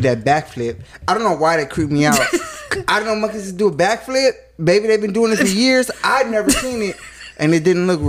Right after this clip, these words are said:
Speaker 1: r-, right. It didn't look right. So if that was real.
Speaker 2: And it hasn't, like, literally hasn't been right yet. But anyways, but when you're breaking, sometimes, and when you're breaking those perceptions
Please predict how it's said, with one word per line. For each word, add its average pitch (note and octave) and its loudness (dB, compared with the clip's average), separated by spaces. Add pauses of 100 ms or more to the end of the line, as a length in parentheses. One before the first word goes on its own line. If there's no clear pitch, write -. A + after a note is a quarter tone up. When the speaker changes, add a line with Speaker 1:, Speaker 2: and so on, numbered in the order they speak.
(180)
Speaker 1:
r-, - -2
right. C3+ 0 (140)
It C#3+ -6
didn't D#3+ 2
look D#3 2
right. B2+ -2
So D3 0
if B2 -2
that E3 2
was E3 -4
real. C#3 0
Speaker 2:
And E3+ -6
it F3 -8
hasn't, E3 -12
like, E3 -12
literally E3 -8
hasn't D3+ -12
been D3+ -10
right D#3 -12
yet. - -6
But C#4+ 2
anyways, A3 -2 (280)
but - -2
when C#4 0
you're E4+ 0
breaking, B3+ -6
sometimes, C#4 0
and A3+ 0
when A#3+ 0
you're D4 2
breaking A#3+ 0
those A#3 0
perceptions A3 -2